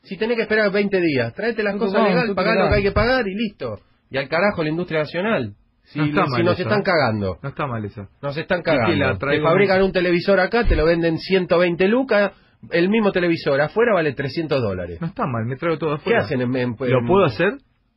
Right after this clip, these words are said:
Speaker 1: Averigüemos con un
Speaker 2: ¿Por qué Amazon ahora te da alternativas de mandarte las cosas acá y antes no?
Speaker 1: Sí, te sale carito. Porque están de a poco cerrando, hay un montón de vendedores en
Speaker 2: Bueno,
Speaker 1: Amazon
Speaker 2: pero pará,
Speaker 1: que hacen
Speaker 2: vamos a hablar de,
Speaker 1: envíos
Speaker 2: vamos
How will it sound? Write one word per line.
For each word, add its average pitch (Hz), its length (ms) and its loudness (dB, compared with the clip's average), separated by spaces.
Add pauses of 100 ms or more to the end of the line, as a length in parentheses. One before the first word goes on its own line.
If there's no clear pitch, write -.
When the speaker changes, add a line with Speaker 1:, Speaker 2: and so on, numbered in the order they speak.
(220)
Speaker 1:
Averigüemos 180 580 -6
con 151 160 -4
un 165 140 -4
Speaker 2:
¿Por 294 160 -4
qué 330 120 2
Amazon 151 460 0
ahora 147 240 0
te 131 80 -2
da 135 80 2
alternativas 135 520 -2
de 131 60 -2
mandarte 131 380 -4
las 123 100 -2
cosas 123 320 -6
acá 123 220 -4
y 127 60 -2
antes 123 240 -4
no? 110 260 -4
Speaker 1:
Sí, 87 180 -18
te - 100 -20
sale 95 280 -12
carito. 92 420 -14 (960)
Porque 107 360 0
están 123 260 -2
de 113 80 -2
a 104 80 -6
poco 120 260 -4
cerrando, 147 420 -4
hay 127 120 -2
un 131 60 0
montón 135 300 -2
de 156 80 0
vendedores 143 500 0
en 135 60 -2
Speaker 2:
Bueno, 147 160 2
Speaker 1:
Amazon 156 220 2
Speaker 2:
pero - 0 -
pará, 175 240 2
Speaker 1:
que 120 60 -2
hacen 131 120 -6
Speaker 2:
vamos 202 120 4
a - 20 2
hablar 196 180 2
de, 190 60 2
Speaker 1:
envíos 117 160 2
Speaker 2:
vamos 185 220 0